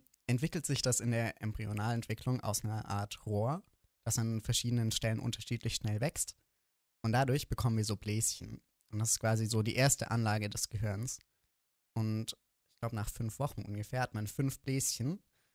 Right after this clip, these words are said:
Und anhand dieser fünf Bläschen können wir das Gehirn jetzt nämlich einteilen.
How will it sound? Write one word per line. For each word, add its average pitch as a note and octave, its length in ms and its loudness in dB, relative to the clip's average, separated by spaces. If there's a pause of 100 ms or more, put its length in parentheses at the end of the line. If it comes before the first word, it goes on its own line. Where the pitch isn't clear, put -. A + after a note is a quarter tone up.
(340)
Und B2 600 6 (880)
anhand B2 380 2
dieser B2 220 4
fünf - 280 0
Bläschen D#3+ 420 0
können C3+ 160 0
wir A2+ 80 0
das A2 200 2
Gehirn A#2 260 2
jetzt G#2+ 200 -2
nämlich G2+ 240 -6
einteilen. G#2+ 540 -4